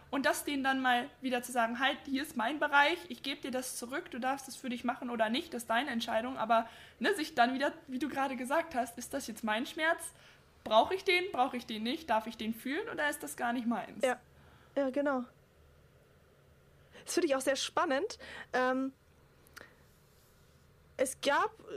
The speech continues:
Speaker 2: so, ich weiß gar nicht, wann das war, es ist schon eine Weile her, aber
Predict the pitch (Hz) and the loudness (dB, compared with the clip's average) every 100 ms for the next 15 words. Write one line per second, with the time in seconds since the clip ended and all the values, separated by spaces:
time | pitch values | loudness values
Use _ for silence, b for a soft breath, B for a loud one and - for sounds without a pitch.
0 | 120 247 294 294 294 - - - 220 - | -6 0 2 4 4 0 -2 -6 -6 -2
1 | 277 - 247 220 220 220 214 - 233 254 | -2 2 0 2 0 0 -2 0 0 0
2 | 208 208 - 262 240 220 226 233 240 233 | -2 -4 0 2 2 2 2 2 2 2
3 | 294 254 208 B B B 240 254 247 247 | 2 2 0 B B B 2 4 2 0